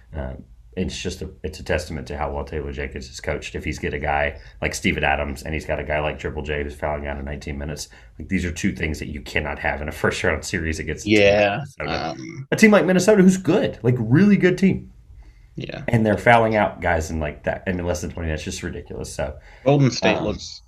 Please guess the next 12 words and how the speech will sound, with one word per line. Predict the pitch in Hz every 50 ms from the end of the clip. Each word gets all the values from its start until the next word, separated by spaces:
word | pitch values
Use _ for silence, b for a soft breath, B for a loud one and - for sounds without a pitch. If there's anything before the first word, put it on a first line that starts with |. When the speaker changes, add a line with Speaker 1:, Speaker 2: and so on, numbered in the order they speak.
| _ -
Speaker 2:
scary. | - - - - 98 98 98 101 98 98 95 - _ _ _ _ _ _ _ _ _ _ _ _ -
Um, | - - - - - - - - - - - - _ _ _ _
I'm | 113 -
still | - - 127 127
with | 117 104 -
Phoenix | - 117 104 98 98 - -
right | 104 101 101
now, | 101 101 101 98
but | 98 98
if | 101 104
anybody's | 107 110 104 101 104 104 104 -
gonna | - - - - 107